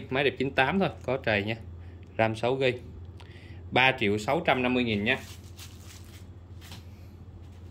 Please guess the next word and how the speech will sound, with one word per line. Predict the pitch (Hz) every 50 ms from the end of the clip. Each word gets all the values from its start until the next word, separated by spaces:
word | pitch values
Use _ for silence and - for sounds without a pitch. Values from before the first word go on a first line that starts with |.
| - - - - - - - - - - - - - - - - - - - - - - - - - - - - - - - - - - - - - - - - - - - - - 135
Oppo | - - - 123 123 123 123 120